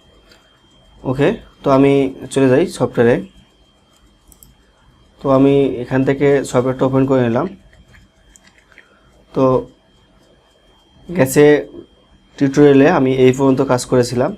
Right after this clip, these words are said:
তো আজকে এর পরবর্তী যে কাজগুলো আছে সেই কাজগুলো করব। তো আজকে আমি দেখাবো কীভাবে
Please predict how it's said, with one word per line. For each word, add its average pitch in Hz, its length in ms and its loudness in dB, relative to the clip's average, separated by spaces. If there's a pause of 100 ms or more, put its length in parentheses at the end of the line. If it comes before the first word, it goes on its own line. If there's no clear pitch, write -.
তো 131 120 -2
আজকে 123 400 -2
এর 123 80 -2
পরবর্তী 131 440 -2
যে 127 140 -2
কাজগুলো 117 380 0
আছে 120 100 -4
সেই - 200 -8
কাজগুলো 113 360 -2
করব। 110 360 -4 (680)
তো 123 120 0
আজকে 131 320 -2
আমি 170 420 2
দেখাবো 139 520 -2 (540)
কীভাবে 147 400 2